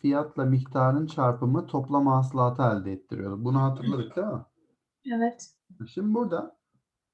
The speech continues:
Speaker 1: fiyatla miktarın çarpımından elde edilen hasılat, e,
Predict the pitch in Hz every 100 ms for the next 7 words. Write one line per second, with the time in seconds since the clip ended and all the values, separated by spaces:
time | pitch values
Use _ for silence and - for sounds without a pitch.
0 | _ _ _ _ _ _ _ _ 139 _
1 | _ _ 147 143 139 143 135 - 143 151
2 | 165 160 139 131 135 147 127 113 107 110
3 | 110 131 151 151 90 170 - - _ -
4 | _ _ _ _ _ - 123 117 113